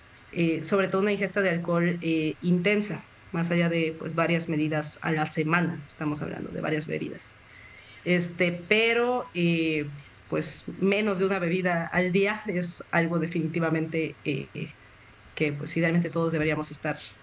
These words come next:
eh, pues, limitando nuestra ingesta. Y a grandes rasgos, digamos que esas son como las cosas principales que uno,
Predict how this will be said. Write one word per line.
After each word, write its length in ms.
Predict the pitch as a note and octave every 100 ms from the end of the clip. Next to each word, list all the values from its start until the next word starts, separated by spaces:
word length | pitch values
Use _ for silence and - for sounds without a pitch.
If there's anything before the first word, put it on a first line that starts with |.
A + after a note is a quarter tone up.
| -
eh, 340 | E3+ D3+ D3+ - - - -
pues, 140 | F3
limitando 460 | F3 F#3+ F3 F3+ E3
nuestra 280 | D3+ - D#3
ingesta. 360 | D3 D3+ D3 - - - - - - - - -
Y 100 | A#3+
a 40 |
grandes 300 | B3 C#4+ D#4+ D4
rasgos, 300 | D4 D4 C4
digamos 340 | G#3+ G#3+ A3
que 60 | A#3+
esas 80 | G#3+
son 120 | A3
como 160 | A3+ F#3+
las 160 | E3
cosas 280 | E3+ E3+ G3+
principales 800 | - D3 C3+ C#3 D#3+ D3 C#3+ -
que 140 | - D#3+
uno, 420 | D#3 D#3 E3+ -